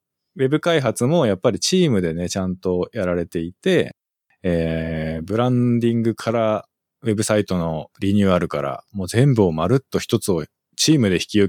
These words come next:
けるみたいな仕事もある中で、なんか私が個人でやれることって一体何なのかなみたいなことはやっぱり考えちゃうし、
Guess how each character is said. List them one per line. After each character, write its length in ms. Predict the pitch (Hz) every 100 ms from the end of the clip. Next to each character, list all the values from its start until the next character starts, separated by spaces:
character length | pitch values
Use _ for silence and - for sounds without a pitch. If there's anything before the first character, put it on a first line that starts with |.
| 101
け 40 |
る 100 | 90 76
み 100 | 78
た 120 | 80
い 60 |
な 100 | 73
仕 120 | - 90
事 240 | 90 95
も 180 | 87 95
あ 60 |
る 100 | 101
中 240 | 85 87 -
で、 320 | 87 78 - _ _ _ _ -
な 80 |
ん 40 | 107
か 120 | 95
私 320 | 95 117 -
が 100 | 135
個 160 | - 127
人 200 | 131 107
で 80 | 85
や 140 | 80
れ 100 | 92
る 80 | 98
こ 120 | 104
と 120 | 104
っ 40 | 92
て 400 | - 73 - - _ _ _
一 120 | - -
体 220 | - 110 90
何 240 | 87 117
な 120 | 135
の 100 | 98
か 140 | 73 80
な 180 | 98
み 80 | 98
た 120 | 87
い 60 | 76
な 120 | 76
こ 120 | 90
と 140 | 87 90
は 80 | 78
や 80 |
っ 60 | 78
ぱ 80 | -
り 80 | 101
考 340 | - 107 110 117
え 80 | 101
ち 100 | 76
ゃ 60 |
う 60 | 69
し、 420 | - 73 73